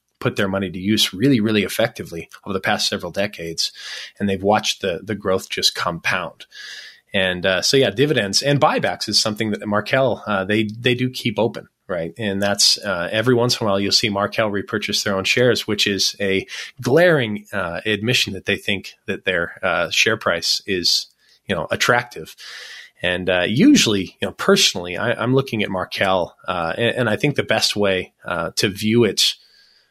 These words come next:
uh, to value it, I guess that, that's the other thing is how do you know when Markel is cheap, quote unquote cheap, uh, on a valuation basis?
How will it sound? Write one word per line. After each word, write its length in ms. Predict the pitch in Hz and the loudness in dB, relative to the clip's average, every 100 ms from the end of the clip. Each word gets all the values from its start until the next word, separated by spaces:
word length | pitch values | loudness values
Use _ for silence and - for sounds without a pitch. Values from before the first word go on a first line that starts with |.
| _ | _
uh, 80 | 107 | -4
to 140 | 104 107 | -2 0
value 420 | 104 110 101 87 | 2 2 0 -4
it, 60 | |
I 80 | 82 | -6
guess 240 | 87 90 - | -4 -4 0
that, 200 | 123 127 | 0 2
that's 220 | 123 - | 0 0
the 100 | 101 | -2
other 140 | 104 | -2
thing 160 | 101 95 | -4 -4
is 80 | - | 0
how 140 | 196 | 0
do 60 | 240 | 0
you 80 | |
know 140 | 127 123 | -2 -2
when 140 | 117 | -2
Markel 340 | 101 95 107 87 | -4 -2 -2 -2
is 100 | - | -4
cheap, 380 | - 269 - - _ _ - | 0 0 0 -12 _ _ 0
quote 200 | 151 101 | 2 2
unquote 420 | 95 - 92 - | -2 -2 -2 0
cheap, 320 | - 117 - _ - | 2 0 -2 _ -2
uh, 240 | 90 87 | -2 0
on 140 | 107 107 | 0 0
a 80 | |
valuation 600 | 101 104 92 90 104 104 | 2 2 2 -2 -2 -2
basis? 460 | 82 - - - | -4 -2 -2 -2